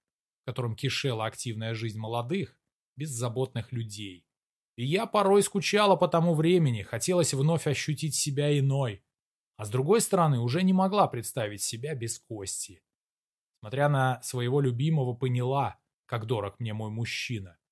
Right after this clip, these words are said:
который был для меня сначала лишь плодом желания.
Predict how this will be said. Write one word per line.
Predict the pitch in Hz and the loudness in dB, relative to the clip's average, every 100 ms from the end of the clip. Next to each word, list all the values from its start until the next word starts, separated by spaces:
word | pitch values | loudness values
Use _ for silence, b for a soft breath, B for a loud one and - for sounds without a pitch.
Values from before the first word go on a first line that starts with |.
| _ | _
который | - 127 120 | -6 -2 -2
был | 117 202 | 0 0
для | 151 131 | 2 2
меня | 120 113 | 0 -2
сначала | 101 107 - 180 165 | -6 -8 -6 -4 -2
лишь | 123 151 - | -2 -4 -6
плодом | - 143 151 131 | -4 0 0 -2
желания. | 117 131 131 127 123 92 85 | -4 -2 -2 -4 -6 -10 -18